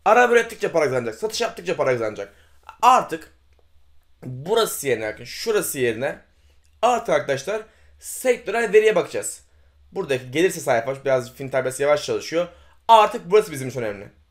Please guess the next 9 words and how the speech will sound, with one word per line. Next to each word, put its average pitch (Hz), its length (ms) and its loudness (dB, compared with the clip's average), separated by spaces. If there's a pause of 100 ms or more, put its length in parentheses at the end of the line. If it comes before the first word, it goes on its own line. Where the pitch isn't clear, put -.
(120)
Bizim 175 300 -10
için 214 120 -2
artık 180 180 -4
burası 196 240 -2
önemli. 110 160 -6
Pazar 170 340 0
önemli. 113 340 -2 (320)
Satış - 440 -8
önemli. 113 320 -6